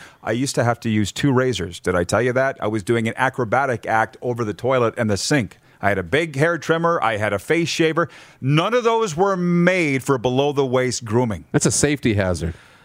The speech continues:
Speaker 1: <sighs> Don't tell anybody, but I don't have to worry about it anymore because the Lawnmower three point oh is specifically designed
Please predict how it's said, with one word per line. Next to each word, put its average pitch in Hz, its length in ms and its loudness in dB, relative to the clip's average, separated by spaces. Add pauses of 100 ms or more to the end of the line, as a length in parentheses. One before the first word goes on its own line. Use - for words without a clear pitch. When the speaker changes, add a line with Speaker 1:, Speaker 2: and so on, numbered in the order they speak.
(220)
Speaker 1:
<sighs> - 440 -4
Don't 135 220 0
tell 139 180 2
anybody, 98 360 2
but 123 160 2
I 143 60 2
don't 156 160 2
have 156 160 0
to 147 100 2
worry 165 240 2
about 123 220 0
it 110 100 2
anymore 135 400 2
because 156 600 0
the 143 140 2
Lawnmower 147 760 0
three 160 320 -2
point 147 420 0
oh 131 160 2
is 123 140 -2
specifically 160 840 0
designed 131 680 0